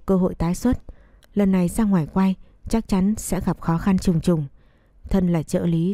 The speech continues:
Tống Như tin tưởng nhất, cô nhất định phải nắm bắt thời cơ. Tiêu Dĩnh đứng sững ở đó thật lâu, rồi mới đi đến bên cạnh chị Hy. "Chị Hy, em biết mình nên làm như thế nào. Sau này mặc kệ xảy ra chuyện gì, em đều sẽ ủng hộ Tống Như.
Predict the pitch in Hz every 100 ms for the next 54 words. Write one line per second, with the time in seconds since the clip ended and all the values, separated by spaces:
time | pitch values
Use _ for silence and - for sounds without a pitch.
0 | - 180 190 196 180 190 170 180 147 196
1 | - - - - - 226 233 240 202 185
2 | 175 151 175 226 - 156 - 175 170 -
3 | - - _ _ _ - _ - - 196
4 | 180 185 214 226 - 196 - - 226 175
5 | 185 175 180 185 180 - - - - -
6 | 196 190 196 226 202 190 214 214 - 175
7 | - 196 180 190 180 - - - _ _
8 | - - - 202 190 190 - - _ _
9 | - 175 170 226 214 175 156 180 196 185
10 | 170 190 226 196 156 139 - - - -
11 | - 190 175 156 156 - 180 175 180 151
12 | 175 196 180 175 156 - - - - -
13 | 208 208 190 160 - - 175 170 - 180
14 | 196 214